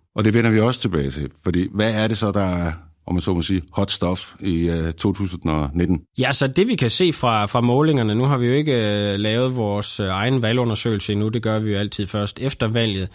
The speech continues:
Speaker 2: øh, men det vi jo kan se fra de målinger, der, der kommer i, i medierne, det er jo, at det ser ud til, øh, at være, øh, flygtninge-indvandrere-spørgsmålet, øh,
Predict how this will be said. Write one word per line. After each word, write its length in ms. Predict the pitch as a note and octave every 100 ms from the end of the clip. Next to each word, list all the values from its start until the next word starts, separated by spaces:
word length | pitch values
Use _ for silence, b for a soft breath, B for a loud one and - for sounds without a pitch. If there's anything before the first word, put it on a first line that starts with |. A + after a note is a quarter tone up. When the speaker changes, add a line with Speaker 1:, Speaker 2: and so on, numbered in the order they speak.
| B B B
Speaker 2:
øh, 180 | A#2 G#2+
men 160 | G#2 B2
det 100 | F#3
vi 40 |
jo 60 | C3
kan 100 | G#2+
se 180 | D3
fra 100 | A#2+
de 100 | A#2
målinger, 380 | A#2 A#2 C#3+ A2+
der, 220 | F2+ F2+
der 160 | F2 F#2+
kommer 360 | - B2+ B2 F#2
i, 340 | F2+ F2+ F2+
i 40 |
medierne, 440 | G2+ E3+ D3 A2 G#2
det 180 | C3 C3
er 140 | B2+
jo, 60 | A#2
at 180 | G#2
det 140 | A2 G2+
ser 120 | B2+
ud 120 | D3+
til, 280 | D3+ C#3+ B2+
øh, 460 | B2+ C3 G2+ F#2 F2
at 60 |
være, 320 | G2+ A#2 F3+ E3+ B B -
øh, 140 | A#2+
flygtninge-indvandrere-spørgsmålet, 2000 | G#2+ C3+ B2+ B2 G#2+ C#3 D#3 A#2+ A2 G2 G2 G#2 - C3 C3 C#3+ B2 G#2+ G#2 -
øh, 460 | B2 A2+ G#2 G2